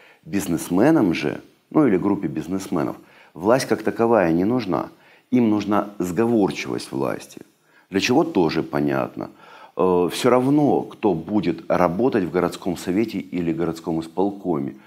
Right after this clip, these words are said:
им наплевать на что-то, кроме своего бизнеса. То есть, э, с-, тот самый некий непубличный коллектив, который стоит за попытками раскачать ситуацию в Одессе, борется за какие-то уступки от власти,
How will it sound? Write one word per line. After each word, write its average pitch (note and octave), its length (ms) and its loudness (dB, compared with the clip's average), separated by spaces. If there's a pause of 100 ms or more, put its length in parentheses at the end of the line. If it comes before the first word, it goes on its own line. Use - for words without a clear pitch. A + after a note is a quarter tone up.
(260)
им A2 140 2
наплевать A#2 680 2
на D#2 120 -2
что-то, C#3+ 480 0
кроме G#2+ 340 0
своего D#2 380 0
бизнеса. D2 640 -12 (560)
То A#2+ 140 4
есть, E2+ 180 0 (580)
э, E2+ 380 2 (360)
с-, - 180 -18 (120)
тот B2 220 2
самый F2+ 400 4
некий E2+ 600 0 (320)
непубличный G#2 760 -2
коллектив, C3+ 640 -2 (180)
который F#3+ 300 0
стоит E2 380 -2
за F2+ 100 -4
попытками F2 540 -2
раскачать E2+ 440 -4
ситуацию D#2 640 -2
в C#2+ 80 -4
Одессе, D#2+ 440 -4 (340)
борется G#2 480 0
за F2+ 140 -4
какие-то G#2+ 380 -2
уступки - 760 -2
от E2 120 -2
власти, E2+ 460 -2